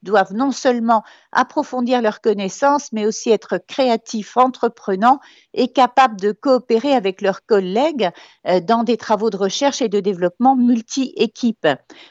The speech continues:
De plus, dans le cadre de ce projet, participent pour la première fois des lycéens et des lycéennes de tous les secteurs de la population israélienne, juifs, arabes, druzes et circassiens, et même des élèves des écoles religieuses pour filles,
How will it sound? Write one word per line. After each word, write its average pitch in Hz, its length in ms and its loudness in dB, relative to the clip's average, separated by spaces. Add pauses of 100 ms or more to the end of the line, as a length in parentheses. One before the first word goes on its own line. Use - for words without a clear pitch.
(100)
De 254 140 2
plus, 254 340 0
dans 240 120 6
le 233 80 -2
cadre 247 200 2
de 226 80 -2
ce - 140 -4
projet, 233 520 0
participent 226 520 -6
pour 208 120 -6
la 185 120 2
première 269 560 -2
fois 226 340 0 (400)
des 226 140 0
lycéens 254 680 0
et 208 140 -2
des 214 100 -2
lycéennes 208 540 0
de 180 120 -2 (120)
tous 320 160 0
les 254 160 2
secteurs 254 600 0
de 208 100 0
la 190 100 2
population 190 600 -2
israélienne, 180 840 -2 (320)
juifs, 240 360 -2
arabes, 214 420 4
druzes 220 400 -2
et 180 80 2
circassiens, 233 840 -2
et 208 100 0
même 208 240 -2
des 185 240 -2
élèves 233 280 4
des 190 260 -2
écoles 254 260 0
religieuses 226 440 -2
pour - 180 -6
filles, 196 500 0